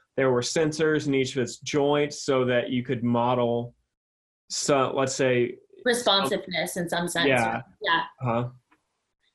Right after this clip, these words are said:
Speaker 2: Yeah. Yeah, I hadn't thought about that at all, but I can, of course, I can see how that would be appealing to people. I mean, on a real level here, like,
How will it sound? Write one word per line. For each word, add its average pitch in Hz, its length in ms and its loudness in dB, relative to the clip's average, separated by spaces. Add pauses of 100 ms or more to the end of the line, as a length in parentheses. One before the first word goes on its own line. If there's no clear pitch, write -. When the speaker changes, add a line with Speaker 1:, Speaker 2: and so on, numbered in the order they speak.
Speaker 2:
Yeah. 240 460 2 (220)
Yeah, 254 100 6
I 254 100 4
hadn't 294 320 2
thought 233 240 4
about 202 280 0
that 208 160 4
at 196 100 2
all, 202 320 2
but 180 240 2 (400)
I 226 120 4
can, 320 300 2 (500)
of 285 140 0
course, 453 240 2
I 349 140 4
can 311 180 2
see 294 320 2
how 277 200 2
that 233 220 4
would 233 160 4
be 233 460 0 (460)
appealing 240 640 2
to 214 120 -4
people. 214 420 0
I 208 160 2
mean, 208 220 -2
on 226 280 0
a 233 100 2
real 226 460 2
level 196 560 2
here, 196 400 2
like, 170 340 -2